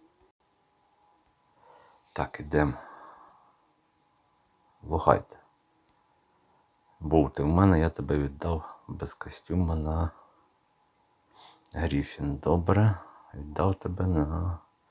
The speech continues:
обмін душ. Ну, перчатки, звичайно, в мене ж їх нема. Так, що у нас тут? Ніндзяги.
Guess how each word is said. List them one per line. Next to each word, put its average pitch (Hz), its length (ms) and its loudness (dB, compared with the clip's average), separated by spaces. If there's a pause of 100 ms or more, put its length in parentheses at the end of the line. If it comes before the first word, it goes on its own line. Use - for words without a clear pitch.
(420)
обмін 135 500 0
душ. - 360 -10 (800)
Ну, 78 360 -2
перчатки, - 600 -4
звичайно, 65 480 -4
в - 40 -6
мене 65 300 -2
ж - 120 -10
їх - 160 -10
нема. - 380 -6 (1500)
Так, - 360 0
що - 200 0
у 85 40 2
нас 78 200 -2
тут? - 280 -12
Ніндзяги. 90 840 4